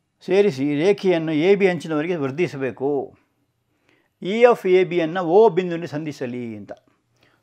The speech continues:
So ಓ ಬಿಂದುವಿನಲ್ಲಿ ಸೇರಿಸ್ಬೇಕು. ಆ ಥರ ಅದನ್ನು ಎಳ್ಕೊಬೇಕು.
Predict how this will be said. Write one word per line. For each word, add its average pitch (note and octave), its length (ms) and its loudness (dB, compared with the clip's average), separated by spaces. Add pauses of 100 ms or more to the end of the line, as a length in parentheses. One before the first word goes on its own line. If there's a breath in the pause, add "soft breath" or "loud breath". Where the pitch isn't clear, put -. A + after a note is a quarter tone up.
So - 60 -8
ಓ F#3 300 4
ಬಿಂದುವಿನಲ್ಲಿ G3+ 440 -2
ಸೇರಿಸ್ಬೇಕು. F3+ 600 -6 (360)
ಆ D#3+ 100 -4
ಥರ F3 180 -8
ಅದನ್ನು F3 580 -8 (400)
ಎಳ್ಕೊಬೇಕು. C#3+ 560 -6